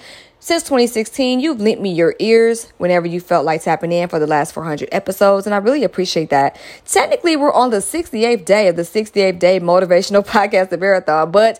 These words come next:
I'm not gonna end the podcast marathon on the sixth day of Kwanzaa. That's crazy, because that means I have done all these episodes, and I didn't even do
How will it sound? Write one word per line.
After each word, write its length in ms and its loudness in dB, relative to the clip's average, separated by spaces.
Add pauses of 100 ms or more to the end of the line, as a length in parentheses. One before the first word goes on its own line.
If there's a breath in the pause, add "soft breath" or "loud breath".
(360 loud breath)
I'm 80 0 (160)
not 140 -2
gonna 280 2
end 300 -2
the 60 4
podcast 560 0
marathon 680 -2
on 160 -4
the 80 -2
sixth 340 -6
day 140 2
of 100 -2
Kwanzaa. 340 -4
That's 260 -6
crazy, 480 -8
because 220 -10
that 140 -2
means 200 -6
I 100 -2
have 340 -4 (300 loud breath)
done 260 2
all 280 2
these 240 -6
episodes, 520 -2
and 120 -6
I 80 -2
didn't 240 -4
even 220 -6
do 340 -2